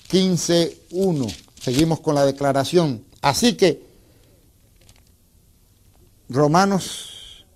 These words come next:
quince seis, perdón, dice, "Para que unánimes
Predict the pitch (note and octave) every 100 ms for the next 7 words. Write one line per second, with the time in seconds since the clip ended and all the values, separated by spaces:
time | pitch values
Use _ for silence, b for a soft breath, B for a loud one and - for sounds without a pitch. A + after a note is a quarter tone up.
0 | _ _ - G3 F3+ E3+ - F3+ C#3 -
1 | C#3 C3+ E3 A2+ F#2+ _ b b b b
2 | b b _ C3 F3 D#3+ C#3+ - _ _
3 | _ _ _ _ _ _ _ - F#3+ F#3
4 | E3+ F3 F3+ A#3+ A3 D#3+ C#3 C3 -